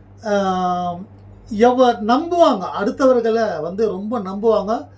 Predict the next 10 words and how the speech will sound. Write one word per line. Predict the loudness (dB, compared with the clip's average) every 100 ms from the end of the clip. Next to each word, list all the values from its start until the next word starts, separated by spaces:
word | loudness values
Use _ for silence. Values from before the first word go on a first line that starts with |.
| -20 _ -6
நம்பிக்கை | -2 -2 -4 -2
துரோகம் | 2 2 0 -6
செஞ்சுருவாங்க. | -10 -8 -10 -10 -14 -20 -20 -20 -20 -14
அப்போ | -2 2
தான் | 2
அவங்களுக்கு | 0 -4 -8
ரொம்ப | -8 -10 -4
பாதிப்பு | -4 -4 -6 -10
அதிகமா | -10 -10 -10
வரும். | -12 -14